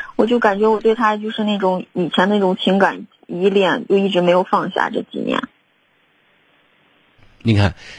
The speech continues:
Speaker 2: 你对他产生依恋，首先这种依恋的背后是充斥着很多内容，这里面意味着你想依恋，他让你依恋，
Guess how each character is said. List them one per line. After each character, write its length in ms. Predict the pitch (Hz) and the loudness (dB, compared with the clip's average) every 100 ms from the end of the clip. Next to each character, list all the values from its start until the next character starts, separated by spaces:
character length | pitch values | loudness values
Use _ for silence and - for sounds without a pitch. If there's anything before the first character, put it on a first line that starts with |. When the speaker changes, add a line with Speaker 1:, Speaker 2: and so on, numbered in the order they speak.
| - | 0
Speaker 2:
你 180 | 131 135 | 6 6
对 160 | 190 | 6
他 140 | 202 202 | 4 2
产 240 | - 95 | 0 -4
生 160 | 95 113 | -2 0
依 180 | 135 151 | 0 2
恋， 220 | 139 98 | 0 -2
首 220 | - 95 | -4 -2
先 260 | 104 131 143 | 0 0 -2
这 100 | - | 0
种 160 | 147 101 | 0 2
依 160 | 101 139 | 4 4
恋 160 | 151 | 4
的 80 | 123 | 2
背 220 | 110 120 | 2 2
后 160 | 104 117 | 4 2
是 140 | 107 | 0
充 260 | - 135 139 | -2 0 0
斥 120 | 113 | 2
着 120 | 104 | 2
很 180 | - 85 | 2 -2
多 80 | 95 | 0
内 240 | 120 123 | 2 2
容， 320 | 87 - - - - _ _ - _ _ _ - - - | 2 -2 -8 -12 -20 _ _ -20 _ _ _ -20 -8 2
这 100 | 214 | 4
里 140 | 151 | 4
面 160 | 131 180 | 4 4
意 100 | 190 | 4
味 160 | 135 | 4
着 160 | 101 92 - - | 2 -6 -12 -2
你 200 | 131 202 | 2 4
想 280 | - 104 92 | 4 0 -2
依 180 | 110 117 | -2 0
恋， 220 | 113 - | -2 -4
他 140 | - 175 | -2 0
让 400 | 208 226 131 95 | 2 0 -2 -6
你 100 | 87 | -8
依 220 | 104 101 | -4 -4
恋， 280 | 95 85 | -4 -8